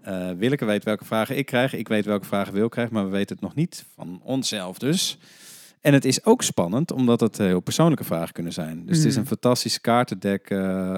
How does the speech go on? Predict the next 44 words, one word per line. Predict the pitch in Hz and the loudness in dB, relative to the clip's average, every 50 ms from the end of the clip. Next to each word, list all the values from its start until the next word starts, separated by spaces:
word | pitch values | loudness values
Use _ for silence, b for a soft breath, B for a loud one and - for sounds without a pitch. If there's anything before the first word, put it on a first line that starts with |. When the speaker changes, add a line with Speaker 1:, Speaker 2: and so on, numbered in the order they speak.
| - - | -6 -4
Speaker 1:
om, | - 104 98 98 98 95 | -2 -2 -2 0 0 -2
eh, | 92 90 90 90 92 | -2 -2 -4 -4 -6
in | - - 101 | -6 -6 -6
gesprek | - - - - 120 120 - | -8 -6 -4 -2 -2 -2 -2
te | - 110 | -6 -4
zijn | - 113 101 101 101 101 | -2 0 0 0 0 0
met | 101 104 | -2 -2
elkaar. | - 104 - 113 120 139 170 208 233 B B B B B B B B | -4 -4 0 0 0 2 0 -2 -4 B B B B B B B B
Speaker 2:
Ja. | B 185 - - _ _ | B -10 -10 -10 _ _
Speaker 1:
Eh, | _ - 107 | _ -8 -4
maar | 104 104 101 | -2 0 0
dan | 104 101 | 0 -2
kan | - - 87 | -2 -4 -6
het | 90 87 - | -4 -4 -4
ook | 90 98 | -6 -6
gaan | - - 131 131 | -4 -4 -4 -2
over | 135 131 - | -2 -4 -2
seksualiteit, | - - 127 - - 123 123 117 - 117 113 113 120 117 - - | -4 -4 -4 -2 -2 -2 -2 0 0 0 2 2 0 0 -2 -6
over | 90 - 104 95 | -6 -6 -6 -6
pijn, | - - 95 98 101 101 104 - | -4 -2 -2 -2 -2 -2 -4 -4
over | - - - | -6 -6 -2
moeilijke | 101 127 143 131 - 101 | 0 0 0 0 0 0
dingen. | 95 98 95 117 175 240 - _ _ b b b b b b b b b b b _ _ | 0 2 2 2 0 -2 -4 _ _ b b b b b b b b b b b _ _
En, | - 120 117 113 113 110 | -2 0 2 2 2 2
eh, | 107 107 104 | 2 2 0
de | 104 101 | 0 -2
vragen | - - 131 147 151 - - | 0 0 2 2 0 0 -2
kunnen | - 151 156 151 | -2 -2 0 2
dus | 139 139 139 - - - - | 2 2 2 0 -2 -6 -4
confronterend, | - 139 131 - - 127 123 - 131 127 127 120 123 120 120 113 - - - - - - - - _ _ | -4 -4 -4 -2 -4 -2 0 2 2 2 2 2 2 0 0 -2 -4 -8 -10 -10 -12 -14 -18 -20 _ _
eh, | - 104 101 101 | -8 -6 -4 -4
spannend, | 104 - - - - 113 110 107 104 101 101 - | -4 -4 -4 -2 -2 0 0 0 0 -2 -2 -4
opwindend, | - 98 95 101 95 92 92 90 90 87 90 - - - - - | -8 -6 -2 -2 0 0 0 -2 -4 -6 -8 -10 -14 -20 -20 -20
weet | - - - | -20 -20 -20
ik | - - | -20 -20
veel | - - 65 | -18 -16 -12
wat | - - | -12 -10
zijn. | - - - - - - _ _ _ _ _ _ _ - | -12 -12 -14 -18 -20 -20 _ _ _ _ _ _ _ -10
Dus, | - - 135 131 - - | -2 0 0 0 0 -2
eh, | 110 | -6
we | 110 | -2
gaan | - 127 110 | -2 0 0
het | 95 | 0
meemaken. | 90 104 117 143 147 107 98 101 - 247 | 0 0 0 0 0 -2 -2 -4 -6 -10